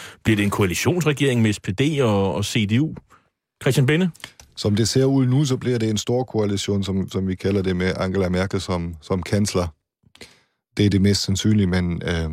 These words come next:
Speaker 2: hvem ved, om der ikke kommer en, en, en koalition mellem S P D, De Grønne og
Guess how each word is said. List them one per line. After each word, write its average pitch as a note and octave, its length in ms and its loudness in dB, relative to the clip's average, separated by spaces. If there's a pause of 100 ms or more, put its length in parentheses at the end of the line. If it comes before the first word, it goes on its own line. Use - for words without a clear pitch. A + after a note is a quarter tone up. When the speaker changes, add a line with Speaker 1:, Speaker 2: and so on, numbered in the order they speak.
(120)
Speaker 2:
hvem A2 320 0
ved, A#2 160 2
om G#2 180 0
der F#2+ 100 -2
ikke G#2+ 260 -2
kommer G2 300 -2
en, F2+ 360 -2
en, F2 240 -4
en F2 180 -2
koalition G2+ 600 0
mellem F#2+ 300 0
S - 60 -6
P - 80 -4
D, F#2+ 220 0
De G#2 100 0
Grønne G#2 340 2
og E2+ 240 0